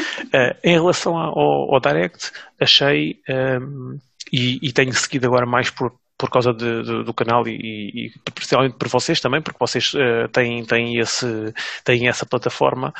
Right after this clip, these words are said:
e, e gostam um bocadinho também de discutir, obviamente, eh, o-, os jogos dessa plataforma, e então também tenho feito,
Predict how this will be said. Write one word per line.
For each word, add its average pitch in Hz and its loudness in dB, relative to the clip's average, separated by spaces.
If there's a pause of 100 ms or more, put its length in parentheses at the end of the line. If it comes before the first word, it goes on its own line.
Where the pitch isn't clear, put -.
(380)
e, 127 -2 (480)
e 135 0
gostam 131 2
um 127 -4
bocadinho 127 -2
também 131 -2
de 123 -8
discutir, - 0
obviamente, 123 0 (140)
eh, 117 0
o-, 123 -6
os 120 -4
jogos 117 2
dessa 123 0
plataforma, 131 -2
e 143 0
então 127 2
também 123 -2
tenho 127 0
feito, 127 -2